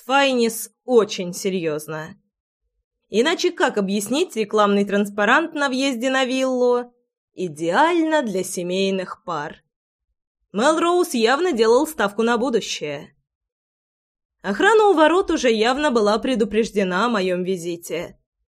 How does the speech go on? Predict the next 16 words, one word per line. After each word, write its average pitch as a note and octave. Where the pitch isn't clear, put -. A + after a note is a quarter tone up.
Поэтому, A3+
едва G#3+
взглянув G#3
на G#3+
мою G3
тачку, D#4
меня A3+
сразу G3
же F#3+
впустили, F3+
даже G#3+
не A3+
спрашивая, F#3+
кого G#3
черти G#3
принесли. F3+